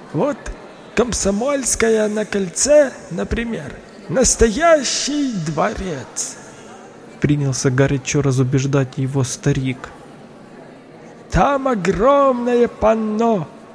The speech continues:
Speaker 1: знаете, на потолке, с Лениным и прочей дребеденью! Правда... Ой, что же я, э, это говорю?
Speaker 2: Быстро осёкся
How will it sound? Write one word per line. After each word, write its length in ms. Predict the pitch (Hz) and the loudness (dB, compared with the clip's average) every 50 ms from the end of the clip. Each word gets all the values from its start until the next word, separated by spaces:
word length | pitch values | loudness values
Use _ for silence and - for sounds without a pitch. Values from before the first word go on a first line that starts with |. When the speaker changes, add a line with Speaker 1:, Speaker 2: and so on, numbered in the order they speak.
| - - | -12 -8
Speaker 1:
знаете, 840 | - 131 127 - 240 294 302 294 269 185 - 180 165 143 139 131 - | -6 -6 -2 0 4 4 4 4 4 0 -2 -2 -2 -2 -2 -4 -4
на 140 | - 262 285 | -2 -2 0
потолке, 800 | 254 - 302 254 311 311 302 294 - - - 208 185 147 101 - - - - - - - - - - - - | 0 0 0 4 6 6 6 6 4 0 -2 -2 -2 -2 -4 -8 -14 -20 -20 -20 -20 -20 -20 -20 -20 -18 -10
с 160 | - - - | -8 -6 -4
Лениным 720 | 131 131 117 135 214 277 285 277 285 285 285 285 277 277 277 | -2 0 2 2 2 2 0 -2 -4 -4 -4 -4 -2 -2 -4
и 40 | |
прочей 720 | 240 - 220 208 247 262 262 - - - 240 254 254 233 202 - - - - - | -2 0 2 4 4 4 4 2 0 -2 0 0 0 -2 -4 -6 -12 -18 -8 -4
дребеденью! 1120 | 147 139 180 254 226 220 240 190 160 190 220 240 240 226 214 208 202 202 202 196 175 143 - - - - - - - | 0 0 2 2 2 2 0 0 2 4 4 4 4 2 0 0 0 0 0 0 0 -2 -6 -12 -18 -20 -20 -4 0
Правда... 1080 | - 160 202 240 247 220 202 175 220 226 233 233 233 233 233 226 226 226 226 214 196 - - - - - 175 160 - - - | 2 4 4 4 4 2 2 2 2 2 4 2 2 2 2 2 4 4 2 2 0 -2 -4 -8 -8 -6 -6 -6 -6 -6 -4
Ой, 360 | - 294 294 277 247 196 160 139 - - - - - - - - - - - - | 0 2 4 4 4 4 0 -2 -6 -10 -14 -18 -20 -20 -20 -20 -20 -20 -12 -10
что 300 | - - - 254 254 233 | -8 0 6 6 6 8
же 140 | 185 202 | 6 4
я, 360 | 233 233 226 220 214 202 185 160 - - - - - - - - - - - | 2 2 4 4 4 2 0 -2 -8 -14 -20 -20 -20 -20 -20 -20 -20 -14 -8
э, 240 | - 165 185 185 185 | -4 -2 -2 0 0
это 180 | 185 165 208 202 | 2 2 2 4
говорю? 580 | 180 208 208 220 233 233 233 214 175 143 101 - - - - - - - - - - - - - - - - - - - - - | 4 2 2 2 2 2 4 2 2 2 -2 -6 -10 -16 -20 -20 -20 -20 -20 -20 -20 -20 -20 -20 -20 -20 -20 -20 -20 -20 -12 -6
Speaker 2:
Быстро 600 | - 135 135 151 143 - - - - 139 135 135 - | -2 0 2 2 2 0 -2 -4 -2 -2 -2 -2 -2
осёкся 760 | 151 135 - - - 180 180 - - - - 165 160 160 160 | -4 -4 -4 -4 -4 -4 -4 -6 -8 -6 -4 -4 -2 -4 -4